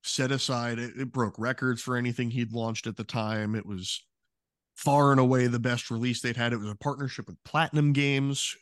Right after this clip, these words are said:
one of their best releases, in my opinion. And Platinum Games has a history of really good games like Metal Gear Rising: Revengeance.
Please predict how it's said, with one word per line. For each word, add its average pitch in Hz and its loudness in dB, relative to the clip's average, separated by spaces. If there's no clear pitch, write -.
one 113 0
of 98 -4
their 127 2
best 131 -2
releases, 127 -6
in 127 -6
my 120 0
opinion. 131 -2
And 110 -8
Platinum 120 -2
Games 120 0
has 127 -2
a 113 -8
history 120 -2
of 101 -4
really 117 0
good 107 -6
games 107 -4
like 98 -10
Metal 107 -4
Gear 104 -2
Rising: 101 -4
Revengeance. 101 -4